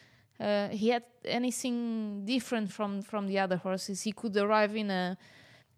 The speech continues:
in, uh, for example, in Mechelen, he, he broke the, the, the, the Portuguese record.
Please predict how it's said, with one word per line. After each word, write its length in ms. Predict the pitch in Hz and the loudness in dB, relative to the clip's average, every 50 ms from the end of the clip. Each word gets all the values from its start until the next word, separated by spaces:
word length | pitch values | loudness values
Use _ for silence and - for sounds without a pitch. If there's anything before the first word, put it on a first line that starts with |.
| - - | -4 0
in, 280 | 196 190 190 190 185 | 2 2 2 2 0
uh, 140 | 180 175 175 | 0 -2 -2
for 160 | - - 208 | -2 0 0
example, 480 | 208 202 185 214 214 208 196 220 208 196 | 0 0 2 0 0 0 0 0 0 0
in 140 | 196 208 208 | 2 2 2
Mechelen, 480 | 214 226 240 233 - 220 196 180 175 170 | 4 2 2 2 0 0 0 2 2 0
he, 400 | 165 - 190 185 180 220 220 190 | -2 -2 -2 0 0 -2 -2 -2
he 60 | 190 190 | -2 -2
broke 360 | 175 196 214 208 208 208 - | 2 4 6 6 4 4 0
the, 300 | - 180 190 180 175 170 170 | 0 2 4 4 4 2 2
the, 220 | 175 175 170 170 170 | 0 0 0 0 -2
the, 100 | 170 170 | -4 -2
the 120 | 160 175 | -4 -4
Portuguese 540 | 175 - 202 202 196 202 208 196 190 170 170 | 2 6 6 6 6 4 -4 -4 -4 -2 2
record. 440 | 180 190 196 202 - 269 269 285 | 4 4 4 4 4 2 2 2